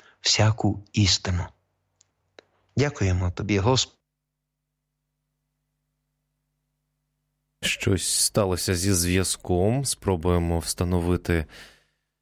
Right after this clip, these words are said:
Speaker 2: ще раз зв'язок з отцем Орестом. <clears throat> Ну, а поки, дорогі друзі, нагадаю, що триває програма «Денна катехеза». Спілкуємося з отцем Орестом Фрединою, який продовжує цикл «Катехез»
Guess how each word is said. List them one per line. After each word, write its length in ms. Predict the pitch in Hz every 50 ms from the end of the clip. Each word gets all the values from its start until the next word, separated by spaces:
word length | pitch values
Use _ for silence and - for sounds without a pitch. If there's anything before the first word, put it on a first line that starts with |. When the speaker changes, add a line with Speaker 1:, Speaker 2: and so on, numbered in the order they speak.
| _ _ _ _
Speaker 2:
ще 340 | - - - - 120 120 113
раз 200 | 104 107 101 92
зв'язок 440 | 92 95 107 104 90 104 107 92 92
з 60 | 98
отцем 360 | 104 - - 107 104 101 - -
Орестом. 640 | 104 98 92 90 104 104 - - - 131 143 147 - - - - -
<clears throat> 100 | - - - - _ - - 143 131 117
Ну, 220 | 113 113 113 123 - -
а 80 | 113
поки, 260 | 110 - 110 - 110
дорогі 240 | 92 92 92 90 101
друзі, 400 | 92 87 92 110 117 113 123 127
нагадаю, 440 | 120 110 98 98 90 92 92 95 98
що 220 | - - - 95
триває 540 | - - 95 95 90 87 92 90 87 85 82
програма 640 | - - 90 92 90 82 90 90 90 87 85 82 85
«Денна 400 | 80 82 98 95 85 80 80 82
катехеза». 580 | 78 - 90 - 95 92 - 113 117 123 135 123
Спілкуємося 840 | - - - 113 110 110 110 - 117 113 110 107 101 - - - 98
з 100 | 90 -
отцем 420 | - 95 - - - - 95 92 -
Орестом 460 | 90 87 85 85 80 - - 82 78 76
Фрединою, 720 | 78 85 85 82 76 82 90 107 123 127 117 107 92 85
який 380 | 78 85 80 - - 90 85
продовжує 720 | - - 104 117 120 101 85 80 82 82 101 117 123 120 117 - - - - - - - -
цикл 480 | - - - 110 101 - - 87 82 78 76 -
«Катехез» 840 | - 101 - - - 92 - - - 90 87 87 98 101 - -